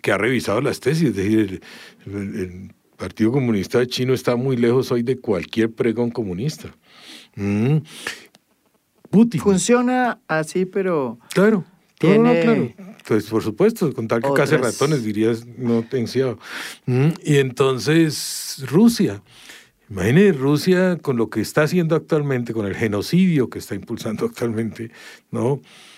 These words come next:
Speaker 1: Eh, hablando ahora del, del, no sé si de la herencia bolchevique o de la guerra patria, de la gran guerra, etcétera. Mm. Y,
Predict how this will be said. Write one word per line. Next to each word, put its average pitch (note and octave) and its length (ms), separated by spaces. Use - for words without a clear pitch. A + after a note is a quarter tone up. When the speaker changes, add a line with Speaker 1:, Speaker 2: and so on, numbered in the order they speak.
Speaker 1:
Eh, A2 400
hablando A#2 440
ahora B2+ 300
del, A2 220
del, F#2 260
no G2+ 160
sé G2+ 180
si A#2+ 140
de A2+ 100
la F#2+ 100
herencia G2 300
bolchevique A2+ 760
o G#2+ 120
de F#2+ 100
la F2+ 120
guerra G#2 400
patria, A#2 480
de F#2+ 120
la F#2 100
gran G2 260
guerra, A#2 380
etcétera. A#2+ 540
Mm. A#2+ 260
Y, A#2 380